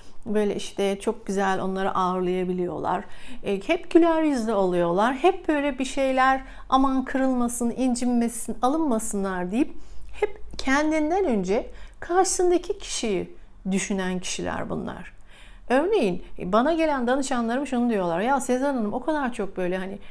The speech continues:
kendimden çok karşımdakini düşünüyorum ki bazen kendime kızıyorum." Diyorum ki, "Ya kızım niye böyle hani ya da oğlum niye böyle şey yapıyorsun? Biraz daha böyle hani şey ol, şöyle bir geride dur, biraz daha niye böyle alttan alıyorsun?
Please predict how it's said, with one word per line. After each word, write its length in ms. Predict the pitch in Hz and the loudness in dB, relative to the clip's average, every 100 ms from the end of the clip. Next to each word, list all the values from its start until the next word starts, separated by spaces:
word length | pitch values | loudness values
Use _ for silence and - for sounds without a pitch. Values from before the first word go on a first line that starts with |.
| - | -12
kendimden 560 | - 226 208 208 202 247 | 0 0 2 0 0 -2
çok 200 | 254 208 | -2 -6
karşımdakini 720 | - 175 175 185 180 185 185 | -4 -4 -4 -8 -10 -8 -6
düşünüyorum 520 | 190 - 285 381 359 | -6 -4 0 0 0
ki 260 | 226 185 175 - - - | 0 0 -2 -4 -10 4
bazen 380 | 285 370 359 247 | 6 8 4 2
kendime 480 | 247 269 302 226 208 | 0 0 0 -2 0
kızıyorum." 520 | 214 226 262 180 180 | 0 2 0 0 0
Diyorum 320 | 233 - 269 | -2 0 -2
ki, 300 | - 175 - - - | 0 -2 -2 -10 -6
"Ya 280 | 240 277 277 | 0 2 2
kızım 320 | 277 233 240 | 0 -2 0
niye 200 | 208 240 | 2 2
böyle 260 | 269 247 180 | 4 4 2
hani 240 | 185 175 - - - | -2 -6 -8 -16 -10
ya 120 | 190 185 | -4 0
da 80 | |
oğlum 320 | 202 233 208 180 | 2 2 0 0
niye 200 | 220 269 | 2 2
böyle 300 | 294 220 180 | 2 0 -2
şey 160 | 185 | -2
yapıyorsun? 500 | 175 175 185 180 214 | -4 -4 -8 -6 -4
Biraz 300 | 302 392 370 | 2 4 4
daha 200 | 240 220 | 4 4
böyle 140 | 208 196 | 2 2
hani 220 | 196 185 | 0 -2
şey 220 | - 196 | -2 0
ol, 200 | - 214 - - | 0 0 -2 0
şöyle 260 | - 254 269 | 4 4 2
bir 80 | 214 | 2
geride 460 | 196 214 220 247 | 2 2 2 0
dur, 180 | 214 208 | 0 -2
biraz 340 | 202 208 214 | 0 0 0
daha 120 | 202 208 | -2 -2
niye 240 | 220 339 | -2 0
böyle 140 | 339 | 0
alttan 440 | - 185 - - 175 | 0 -2 -2 -4 -6
alıyorsun? 500 | - - - - | -6 -8 -8 -8